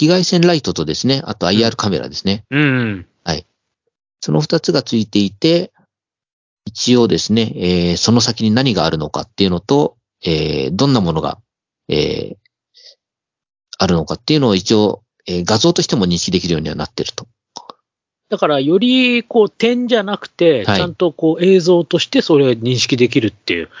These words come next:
Speaker 2: もうすごい進化ですよね、
Speaker 1: はい。
Speaker 2: そう思うと。
Speaker 1: そうですね。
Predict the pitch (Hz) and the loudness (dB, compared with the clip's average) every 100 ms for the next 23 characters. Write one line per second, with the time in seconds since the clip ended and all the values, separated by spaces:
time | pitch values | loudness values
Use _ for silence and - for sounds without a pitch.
0 | - - _ 113 90 90 196 - 165 131 | -20 -20 _ -4 0 2 4 4 0 0
1 | 95 85 - 85 156 165 127 104 95 85 | -6 -8 -8 -4 -2 0 0 0 -2 -4
2 | - - _ _ - - 143 87 - 90 | -8 -10 _ _ -6 0 2 2 0 0
3 | 92 95 | 0 -2